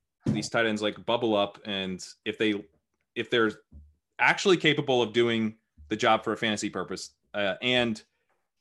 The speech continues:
they're with a good quarterback and an offense that we want a part of, like, I don't know, like, just shoot your shot. You know what I mean? You're not gonna,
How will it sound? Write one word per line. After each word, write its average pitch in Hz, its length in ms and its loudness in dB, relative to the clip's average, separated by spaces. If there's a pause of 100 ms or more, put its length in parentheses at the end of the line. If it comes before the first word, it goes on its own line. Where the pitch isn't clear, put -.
(160)
they're 104 240 0
with 101 240 -4
a 98 40 -6
good 131 240 -2
quarterback 110 480 2
and 104 120 -6
an 95 100 -6
offense 107 400 -4
that 98 80 -8
we 95 120 -8
want 95 160 -6
a 90 40 -10
part 98 300 -4
of, 85 180 -8
like, 87 260 -10 (640)
I 135 120 4
don't 165 80 6
know, 113 160 6
like, 92 280 -4 (480)
just - 360 -6 (720)
shoot - 200 -6
your 139 100 -6
shot. - 400 0
You 107 100 -4
know 113 80 0
what 120 80 -2
I - 20 -6
mean? 120 220 -4
You're 110 80 -2
not 120 240 0
gonna, 110 400 0